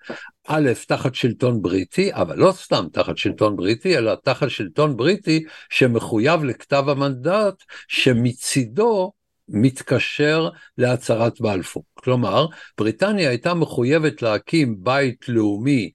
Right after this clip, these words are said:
לעם היהודי בפלסטיין, ולכן הם היו במצב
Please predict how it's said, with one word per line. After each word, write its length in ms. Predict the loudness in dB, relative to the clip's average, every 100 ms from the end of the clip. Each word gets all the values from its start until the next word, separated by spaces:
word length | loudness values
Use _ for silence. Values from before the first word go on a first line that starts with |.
| -16 -20 -14 -2
לעם 680 | 2 2 0 -6 -2 0 2
היהודי 840 | 2 2 2 -2 0 0 0 -2 -10 -16 -10
בפלסטיין, 1800 | -10 -4 0 0 -2 -8 _ _ 2 2 4 0 -4 -4 0 0 0 -2 _ -20 -20 -14
ולכן 720 | -4 2 2 2 -2 0 2 2
הם 100 | 2
היו 220 | 2 2
במצב 520 | 2 0 0 0